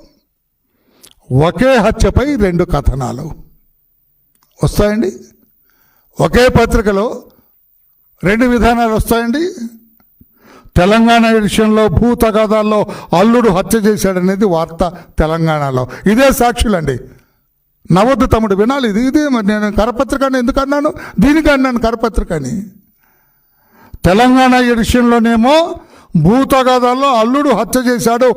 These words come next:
మామ అని అది. అదే ఏపీ విషయంలోకి వచ్చేటప్పటికి అదే సాక్షిలో పెన్షన్ కోసం వస్తే టీడీపీ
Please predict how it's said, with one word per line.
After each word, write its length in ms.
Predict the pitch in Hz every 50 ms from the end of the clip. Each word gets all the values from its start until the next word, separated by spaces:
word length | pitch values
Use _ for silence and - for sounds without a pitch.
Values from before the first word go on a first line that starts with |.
| - - - -
మామ 360 | 185 185 190 196 208 214 208 202
అని 640 | 196 185 180 180 185 185 180 170 156 135 120 113 113 - - - _ -
అది. 380 | 131 135 131 127 117 110 - - - _ _ _ _ _ _ _ _ _ _ _ _ _ -
అదే 200 | 170 208 247 285
ఏపీ 520 | 285 269 247 254 285 285 285 - 311 302
విషయంలోకి 400 | 247 180 - 285 277 285 269 208
వచ్చేటప్పటికి 520 | 254 254 254 247 220 240 247 285 294 262 226
అదే 240 | 220 220 285 294
సాక్షిలో 800 | 269 190 247 254 247 254 247 226 220 202 208 247 277 320 - - - - - - - _ - _ -
పెన్షన్ 440 | - 180 220 220 - - 285 277 277
కోసం 420 | - 262 247 247 240 - 233 220
వస్తే 460 | 220 196 220 214 208 214 247 269 277 - - - - _ _ _ _ -
టీడీపీ 1000 | 202 226 269 277 277 294 285 269 - - 254 247 220 190 170 147 127 120 110